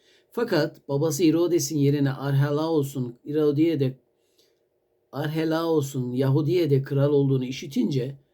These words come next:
oraya gitmeye korktu ve rüyada kendisine bildirilip Galile taraflarına çekildi ve gelip Nasıra denilen şehirde oturdu.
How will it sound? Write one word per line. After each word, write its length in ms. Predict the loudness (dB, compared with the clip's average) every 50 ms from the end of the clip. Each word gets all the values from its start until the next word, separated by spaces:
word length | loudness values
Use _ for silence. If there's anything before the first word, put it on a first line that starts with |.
| _ _ _ _ _
oraya 360 | -8 -4 -2 0 2 2 2 2
gitmeye 640 | 2 0 -2 -4 -4 -2 0 0 0 -2 -4 -6
korktu 460 | -8 -10 -10 -10 -10 -14 -14 -12 -10 -8 -6
ve 100 | -2 0
rüyada 400 | 2 2 2 2 2 0 -2 -2
kendisine 580 | -4 -4 -4 -2 -2 -4 -4 -2 -2 0 0
bildirilip 420 | 0 -2 -2 -2 -2 -4 -4 -6 -8 _ _ _ _ _ _ _ _ -6
Galile 480 | -2 0 0 0 0 0 0 -2 -2
taraflarına 800 | 0 -2 -4 -4 -4 -6 -6 -6 -6 -4 -6 -6 -6 -6 -8 -10
çekildi 580 | -8 -12 -12 -12 -10 -10 -10 -10 -12 -14 -18 -20 _ _ _ _ _ _ _ _ _
ve 100 | -6 -2
gelip 340 | 0 2 2 2 2 0 -2 -8
Nasıra 720 | -6 -4 -2 0 0 -2 -2 -4 -2 -2 0 0 -2 -2 -4
denilen 420 | -4 -4 -4 -6 -6 -8 -8 -10
şehirde 480 | -10 -10 -10 -8 -6 -6 -6 -8 -8 -10
oturdu. 600 | -10 -10 -12 -12 -14 -14 -12 -10 -12 -12 -12 -14